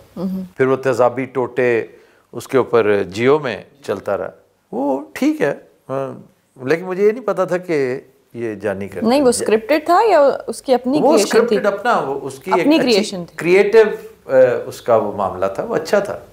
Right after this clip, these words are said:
Speaker 2: लेकिन चूंकि वो lucrative नहीं है, उसमें जो पैसे कमाए वो सीडी shops ने कमाए थे, क्योंकि YouTube पे तो उसका return ही कोई नहीं, उस पर strike आ जाती है। Then I discovered कि ये मुनासिब आदमी है। इसी तरह मैंने इसको नहीं देखा था,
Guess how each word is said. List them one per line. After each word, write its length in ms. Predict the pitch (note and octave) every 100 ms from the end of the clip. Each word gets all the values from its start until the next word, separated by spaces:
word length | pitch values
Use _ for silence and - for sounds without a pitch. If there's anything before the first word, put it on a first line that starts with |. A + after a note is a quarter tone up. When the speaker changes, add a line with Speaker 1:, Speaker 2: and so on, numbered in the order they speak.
| _ C#3+
Speaker 2:
लेकिन 440 | A3+ A3+ A#3 -
चूंकि 680 | - G#3 A3 G#3+ G#3+ - - F3
वो 80 |
lucrative 600 | F#3+ F3 F3+ G#3+ G#3+ A3 G3
नहीं 220 | C3 F#2+
है, 200 | D#2 - _ -
उसमें 220 | E3+ G3+
जो 140 | F3+ G#3
पैसे 260 | G#3+ F#3
कमाए 380 | G#3+ F#3+ F3+ F#3+
वो 580 | F#3+ F3 F3 E3+ F#3 - _ _ - -
सीडी 560 | - F#3 G#3 G#3 G#3 -
shops 420 | E3 D3+ D3+ D3+
ने 80 | D3
कमाए 380 | C3 A2 G#2
थे, 400 | G#2 C#3 - - _ _ -
क्योंकि 300 | F3 F#3+ E3
YouTube 340 | F#3 G#3 G#3
पे 100 | A3
तो 400 | A3 G#3+ - - _ _ -
उसका 220 | D#3+ G3+
return 320 | G3 F#3+ A3+
ही 60 | B3
कोई 180 | G#3+ G3+
नहीं, 200 | G3+ G#3 - _ -
उस 80 | -
पर 160 | D#3
strike 380 | D3+ F3+ G3+ G#3+
आ 80 | G3+
जाती 340 | F3+ F3+ E3+
है। 100 | E3+ _ _ _ -
Then 180 | C#3 G#3+
I 220 | G#3 C3+
discovered 460 | - - G#2 G2+ -
कि 120 | G2+
ये 540 | F#2+ G2+ F2 D#2+ - _ _ G2+
मुनासिब 420 | F2+ F2+ G2+ F2
आदमी 300 | D#2+ - F#2+
है। 220 | - _ -
इसी 180 | A#2 F3+
तरह 260 | F3+ E3 E3+
मैंने 260 | D3+ E3
इसको 240 | D3 - E3
नहीं 120 | A3+
देखा 260 | F3 D#3
था, 100 | D3+